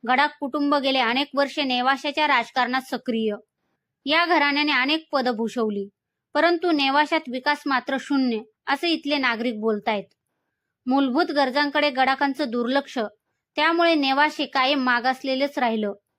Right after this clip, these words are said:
त्या उलट गेल्या वर्षभरात शिवसेनेचे आमदार विठ्ठलराव लंगे यांनी ॲक्टिव्ह मोडमध्ये येत नेवासेकरांसाठी अनेक योजना आणल्या. आमदार लंगे यांची विकास कामाची हीच गोडदोड पाहून नेवासेकरांच्या आशा पल्लवित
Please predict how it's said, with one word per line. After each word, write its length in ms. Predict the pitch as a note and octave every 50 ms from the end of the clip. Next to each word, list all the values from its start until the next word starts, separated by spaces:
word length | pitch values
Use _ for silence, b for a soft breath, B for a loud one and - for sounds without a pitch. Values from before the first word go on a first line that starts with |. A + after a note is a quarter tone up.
| _ _ _ _ _ _ _ _ _ _
त्या 160 | D4 C#4 C#4 D4
उलट 320 | D4+ D4+ D4+ D4+ D4+ C#4
गेल्या 260 | B3 C4 C4 C4 C4+
वर्षभरात 600 | B3 B3+ C4+ C#4 C4 - C#4 A#3 C4+ C#4 D4+ C#4+ - -
शिवसेनेचे 580 | - C4 B3+ A#3+ - D4+ D4+ D4+ D#4+ D#4 E4+
आमदार 360 | D#4 C#4 B3 A#3+ B3 C4+ C4 B3
विठ्ठलराव 560 | A#3+ B3+ B3+ - - D#4 D#4+ D#4 D4+ D4 D4
लंगे 280 | C#4+ B3+ B3 A#3+ B3
यांनी 380 | B3 C4 D4 E4+ E4 C#4 A#3 A3 A3 b b b b b b b b
ॲक्टिव्ह 440 | B3+ C4 C4 - _ - F#4+ F#4+ F#4
मोडमध्ये 500 | F4+ E4 E4+ E4 D4+ E4 D#4 D#4+ D#4+ D#4+
येत 200 | D#4+ D#4 D#4+ -
नेवासेकरांसाठी 1040 | C4+ C4 C4 B3+ C#4+ D4+ D4 - F4 E4 - D4+ C4+ C4 C4 B3+ B3+ D4 C#4+ D#4
अनेक 360 | C#4+ B3+ A#3+ B3+ C#4+ D#4 D#4 D4+
योजना 320 | C4+ A#3+ A#3 G#3+ A3 A#3
आणल्या. 340 | A3 A3+ A3 A3 G#3+ G3+ G#3 - _ _ _ _ _ _ _ _ _ _ _ _ -
आमदार 360 | B3 B3+ C4+ C4+ D4+ D#4+ D#4+
लंगे 320 | D#4 C#4+ C#4 C4+ C4 D4
यांची 320 | D4 C#4 C#4 C4+ C4 D4+ C#4+
विकास 360 | A#3 B3 B3 D4+ D4 C#4+ -
कामाची 400 | - C#4+ C4 B3+ C4+ C4 C4+ C#4+
हीच 320 | B3 F#3 B3+ D#4 D#4+ C4+
गोडदोड 440 | C#4 B3 C4+ C4+ C4 A#3+ C4 B3+ A#3
पाहून 380 | A3+ D#4 E4 F4 D#4+ C4 A3+ A3 - _ _ _ _ _ _ _ _
नेवासेकरांच्या 1000 | B3+ C4+ D4 D4+ D#4+ F4 F#4 F#4 G4 G4+ G4+ F#4 E4 D4+ C#4+ C#4 D4 C#4 D#4+ D4+
आशा 380 | - - - - B3+ B3+ - D#4
पल्लवित 460 | D#4 - C4+ B3+ B3 A#3+ A#3 A3+ A#3+